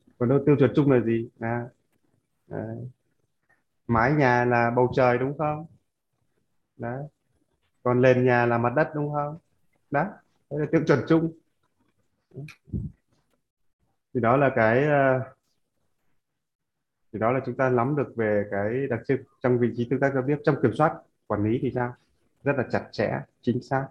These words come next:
chi tiết. Đấy, đặc trưng của V K S. Như vậy vị trí R một là vị trí có lẽ là đối với nam giới là vị trí mạnh, số mạnh hàng đầu. Đấy.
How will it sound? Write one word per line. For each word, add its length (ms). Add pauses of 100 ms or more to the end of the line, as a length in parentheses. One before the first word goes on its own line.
(120)
chi 280
tiết. 140 (1080)
Đấy, 200 (580)
đặc 180
trưng 140
của 80
V 60
K 100
S. 260 (280)
Như 120
vậy 200
vị 140
trí 380
R 40 (120)
một 240
là 120
vị 120 (100)
trí 200 (1000)
có 140
lẽ 200
là 280 (640)
đối 120
với 80
nam 300
giới 220
là 120
vị 200
trí 140
mạnh, 320
số 160
mạnh 200
hàng 160
đầu. 280 (1800)
Đấy. 220